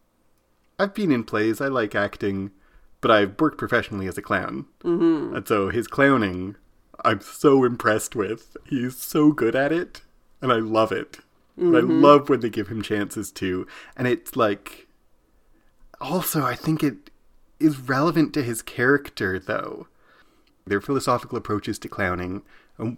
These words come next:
Speaker 1: some that are attractive to me and some that are not. There's a kind of clown who's, like, mean-spirited, and I hate that. And there's a kind of approach to clowning where the, a clown is, like, like a child,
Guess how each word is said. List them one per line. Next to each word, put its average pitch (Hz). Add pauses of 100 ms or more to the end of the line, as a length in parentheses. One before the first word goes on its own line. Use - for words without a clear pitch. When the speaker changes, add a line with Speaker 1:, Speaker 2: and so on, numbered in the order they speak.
Speaker 1:
some 113
that 113
are 110
attractive -
to 110
me 104
and 95
some 98
that 98
are 101
not. 135 (360)
There's 131
a 139
kind 185
of 156
clown 131
who's, 110
like, 98
mean-spirited, 160
and 117
I 107
hate -
that. 95 (840)
And 131
there's 135
a -
kind 151
of 127
approach -
to -
clowning 113
where 101
the, 98 (180)
a -
clown 104
is, 98
like, - (640)
like 113
a 104
child, 139